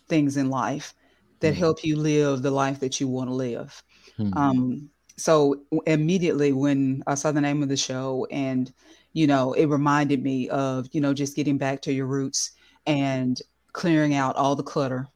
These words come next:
Speaker 1: all of the attempts to try to be something that you're not, and just get back to the basics so that you can, you know,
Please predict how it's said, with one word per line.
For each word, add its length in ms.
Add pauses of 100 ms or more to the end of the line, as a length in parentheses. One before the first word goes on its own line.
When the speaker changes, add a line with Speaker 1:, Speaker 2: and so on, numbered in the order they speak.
(240)
Speaker 1:
all 240
of 100
the 380 (220)
attempts 440
to 100
try 160
to 60
be 140
something 380
that 180
you're 100
not, 400 (460)
and 240
just 180
get 140
back 160
to 100
the 80
basics 540
so 240
that 240
you 60
can, 520 (220)
you 100
know, 380